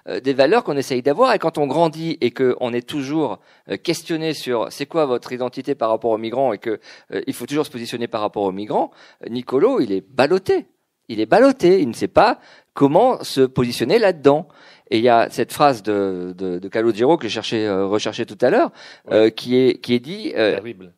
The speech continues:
Speaker 1: l'île, l'île est le pays de tous sauf le nôtre.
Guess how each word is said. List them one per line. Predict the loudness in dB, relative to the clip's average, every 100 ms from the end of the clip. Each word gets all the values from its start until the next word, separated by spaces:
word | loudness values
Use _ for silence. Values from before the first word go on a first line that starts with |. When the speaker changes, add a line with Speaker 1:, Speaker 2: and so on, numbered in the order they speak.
| -10
Speaker 1:
l'île, | -4 0 2 0 -2 _ _ _ _ -16
l'île | -14 -12 -6 -2 2
est | 2
le |
pays | 2 0 0
de | -2
tous | 0 -2
sauf | 0 -2 0
le | 2
nôtre. | 2 2 -4